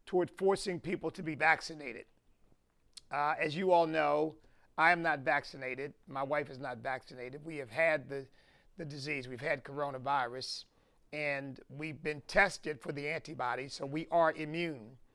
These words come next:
In fact, I think it's Doctor Makary who says, from Saint Johns Hopkins University, who says, "We should not be talking about the vaccinated versus the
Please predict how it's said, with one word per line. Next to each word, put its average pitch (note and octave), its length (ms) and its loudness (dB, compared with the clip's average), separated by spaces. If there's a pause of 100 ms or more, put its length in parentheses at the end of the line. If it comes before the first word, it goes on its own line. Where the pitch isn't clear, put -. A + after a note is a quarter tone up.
(400)
In D3+ 160 -8
fact, D#3+ 320 4
I C#3+ 60 -8
think D3 180 -4
it's C3 120 -6
Doctor D#3 320 2
Makary C#3 640 2
who D#3 140 -8
says, D3 460 0
from C3+ 180 -6
Saint C#3+ 240 -10
Johns D3 240 0
Hopkins C#3 380 -2
University, C#3 640 0 (400)
who E3 160 -2
says, D#3 540 2 (340)
"We E3 80 0
should E3+ 180 -8
not F#3 220 2
be F3 80 -2
talking F3 400 2
about D3 240 0
the E3 60 -6
vaccinated D3 720 0
versus B2+ 380 -6
the C3+ 80 -14